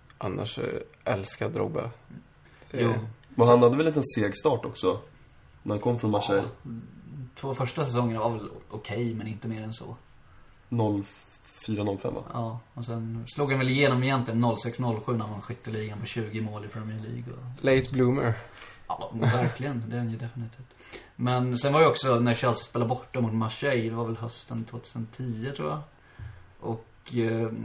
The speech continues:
Speaker 2: han efter matchen slängde in sin Chelsea-tröja i Marseille-klacken och liksom inte ens gick fram till de Chelsea-fans som hade rest dit, så var det många av dem som lackade också. Vilket jag kan tycka är lite överdrivet. Det är ju samma sak nu när han kommer tillbaka till Stamford Bridge,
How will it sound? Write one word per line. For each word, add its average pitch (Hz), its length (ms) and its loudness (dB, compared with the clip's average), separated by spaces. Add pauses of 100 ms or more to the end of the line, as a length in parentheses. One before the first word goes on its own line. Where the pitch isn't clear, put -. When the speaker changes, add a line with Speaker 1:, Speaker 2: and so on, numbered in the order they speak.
(140)
Speaker 2:
han 123 200 4
efter 123 260 0
matchen 113 720 0 (880)
slängde 123 280 4
in 117 160 4
sin 117 180 -2
Chelsea-tröja 113 680 0
i 113 80 -2
Marseille-klacken 117 1040 0
och 117 80 -2
liksom 113 260 -2
inte 113 200 -2
ens 113 220 -4
gick 120 120 -6
fram 139 260 6
till 113 100 -2
de 110 180 -2 (120)
Chelsea-fans 110 520 -4
som 113 100 -4
hade 110 160 -2
rest 113 280 -4
dit, 123 240 -2
så 117 80 -6
var 107 80 0
det 107 60 0
många 110 280 0
av 110 80 -4
dem 117 220 -2
som - 140 -12 (320)
lackade 117 400 -4
också. 113 420 -6 (800)
Vilket 143 260 0
jag 135 120 2
kan 135 120 2
tycka 131 220 0
är 127 40 8
lite 127 260 4
överdrivet. 117 500 4
Det 127 40 -2
är 135 40 2
ju 123 40 0
samma 131 220 2
sak 117 200 2
nu 127 160 6
när 151 120 4
han 123 100 4
kommer 123 140 4
tillbaka 113 340 -2
till 110 100 -8
Stamford 113 340 -2
Bridge, 131 300 0